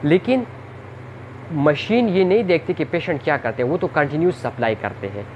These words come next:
तो इसी base पे हम इसको continuous flow machine कहते हैं।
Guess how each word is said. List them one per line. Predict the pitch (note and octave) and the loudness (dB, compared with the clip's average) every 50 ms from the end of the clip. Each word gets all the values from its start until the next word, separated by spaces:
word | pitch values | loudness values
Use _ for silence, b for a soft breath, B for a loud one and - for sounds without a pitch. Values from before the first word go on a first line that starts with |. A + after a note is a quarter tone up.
| - - | -10 -6
तो | F3 | -4
इसी | D#3 G#3 G3+ A#3+ A#3 | -2 0 0 2 2
base | F3+ F#3+ E3 D3+ - | 4 4 4 2 2
पे | - E3 | 0 -2
हम | D#3 D3+ D#3+ D3 | 0 0 0 -2
इसको | D3 - - - G#3 A3+ | -2 -4 -2 -2 -2 -2
continuous | - - - - - - C3+ C3+ B2 C#3+ C#3 D3 D#3+ D#3+ - - - - | -2 -6 -16 -8 -2 0 0 2 2 2 4 4 4 2 0 -4 -12 -6
flow | C3 C3+ D3 D#3+ E3 D#3+ - - - - A#2 | 0 2 2 4 2 2 -4 -10 -12 -6 -4
machine | A#2 A2 - - A#2 G#2+ G2+ | -2 -2 -2 -2 -4 -4 -4
कहते | G2 - G2 - - - | -4 -8 -10 -10 -12 -12
हैं। | - - | -12 -12